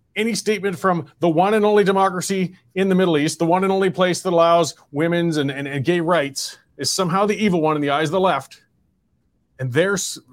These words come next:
<laughs> actions have to get such scrutiny. Well, we have proven terrorists who get given the benefit of the doubt time and time again. We got something terribly wrong with this. And watching the gross displays of anti-Semitism on the streets in Canada has just been stomach-wrenching.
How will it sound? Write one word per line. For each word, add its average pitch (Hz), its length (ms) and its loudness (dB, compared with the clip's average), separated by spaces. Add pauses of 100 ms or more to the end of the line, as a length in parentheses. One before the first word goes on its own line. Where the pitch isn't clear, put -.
(180)
<laughs> - 340 -14
actions 170 540 -4
have 165 220 -4
to 151 60 -16
get 139 160 -6
such - 420 -8
scrutiny. 143 580 -6 (500)
Well, 156 140 -2
we 170 80 0
have 170 180 0
proven 202 400 2
terrorists 190 580 -2
who 180 80 0
get 160 220 -4
given 175 220 -2
the 165 60 -4
benefit 156 280 -2
of 156 80 -6
the 147 60 -4
doubt 135 320 0 (400)
time 139 340 -2
and 131 100 -4
time 127 200 -4
again. 120 400 -6 (200)
We 127 100 -6
got 127 140 -4
something 127 200 -8
terribly 151 260 -2
wrong 120 260 -2
with 104 120 -8
this. 110 100 -8
And 120 100 -8
watching 147 320 -4
the 131 120 -4
gross 120 420 -2
displays 147 680 -4 (320)
of 120 120 -8
anti-Semitism 131 680 -4
on 123 80 -2
the 120 80 -4
streets 123 320 -10
in 120 80 -10
Canada 110 480 -8 (260)
has 113 160 -8
just - 220 -10
been 107 100 -14
stomach-wrenching. 101 840 -8